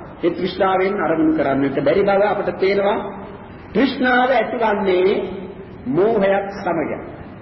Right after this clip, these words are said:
තෘෂ්ණාව ඇතිවන්නේ මෝහයත් සමග. මෝහයෙන් තොර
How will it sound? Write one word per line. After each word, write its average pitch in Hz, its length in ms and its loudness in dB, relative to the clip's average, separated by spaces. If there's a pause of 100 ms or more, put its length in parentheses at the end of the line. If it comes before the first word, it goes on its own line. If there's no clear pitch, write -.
(680)
තෘෂ්ණාව 165 460 0
ඇතිවන්නේ 175 680 2
මෝහයත් 247 480 2
සමග. 277 360 0 (960)
මෝහයෙන් 240 600 4
තොර 233 220 2